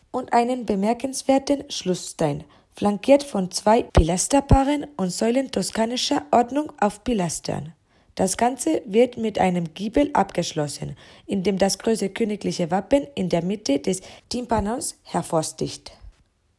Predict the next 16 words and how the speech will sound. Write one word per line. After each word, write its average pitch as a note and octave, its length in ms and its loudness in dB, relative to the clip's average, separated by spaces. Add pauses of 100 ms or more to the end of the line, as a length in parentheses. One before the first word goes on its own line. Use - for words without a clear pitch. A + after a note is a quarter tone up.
(640)
Links A#3 240 -4
von D4+ 180 -2
diesem C#4+ 340 -4
Tor C#4 440 2
und E3 180 -2
der E3 80 0
Mauer G3 220 2
folgend B3+ 500 0 (320)
befindet C#4 520 4
sich - 240 -6
das - 240 -4
Tor A3 160 2
von F#3+ 280 -6
Carros. C3 520 -8 (300)
Es A3 260 0
wird C4 240 4